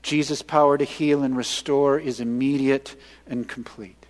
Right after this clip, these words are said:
Jesus' power to heal and restore is immediate and complete. Our Savior is all-powerful and can do whatever he chooses to do within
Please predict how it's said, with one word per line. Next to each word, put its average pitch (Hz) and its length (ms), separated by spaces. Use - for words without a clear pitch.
Jesus' 156 560
power 151 520
to - 140
heal 160 400
and 151 140
restore 135 420
is 123 120
immediate 151 640
and 139 260
complete. 120 580
Our 139 260
Savior 123 540
is 117 280
all-powerful 117 1000
and 131 160
can 131 160
do 147 240
whatever 147 560
he 151 160
chooses 151 520
to 143 120
do 135 340
within 156 760